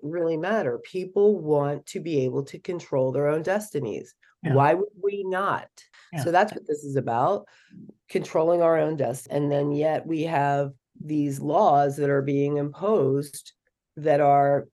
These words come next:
Speaker 1: counter to what desire of the people is. And that is where we are. And it can, and it's exemplified in no greater way than in abortion access. And so people are getting louder.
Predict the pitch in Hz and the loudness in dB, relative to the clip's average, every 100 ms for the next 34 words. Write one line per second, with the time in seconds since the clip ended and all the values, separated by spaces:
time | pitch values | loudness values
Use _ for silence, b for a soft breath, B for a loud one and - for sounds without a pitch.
0 | - - 214 208 151 147 - 151 135 135 | -12 -2 0 2 2 0 -4 -6 0 2
1 | 135 - _ _ _ _ 160 143 151 139 | 0 -4 _ _ _ _ -2 4 4 4
2 | 143 135 139 135 - 120 - 110 - 95 | 2 0 -2 -6 -10 -12 -6 -6 -4 -6
3 | - - b b b 151 156 156 165 185 | -10 -14 b b b -2 2 2 2 0
4 | 160 160 156 139 131 131 135 - - 151 | 0 0 2 0 0 0 -2 -6 -8 -6
5 | 160 147 147 147 139 151 147 143 156 156 | -4 -4 -4 -4 -2 -4 -4 0 -2 -2
6 | 160 - 135 131 135 147 139 131 143 135 | -6 -2 0 0 -4 -4 -4 -4 -6 -4
7 | 135 151 175 147 131 127 127 127 127 131 | 0 2 2 0 0 -2 -2 -2 -2 -2
8 | 135 127 - - 139 127 123 123 127 131 | -2 -4 -6 -6 -4 -4 -4 -4 -4 -6
9 | 113 117 - 123 135 135 b b b b | -8 -10 -6 -6 -6 -8 b b b b
10 | - 156 156 151 - 165 165 175 160 170 | 0 2 2 -2 -2 0 2 2 -2 -8
11 | 170 b b b b - 208 208 202 185 | -14 b b b b -6 0 4 4 4
12 | 185 185 180 170 160 180 220 123 113 123 | 2 2 0 0 0 0 -2 -4 -6 -12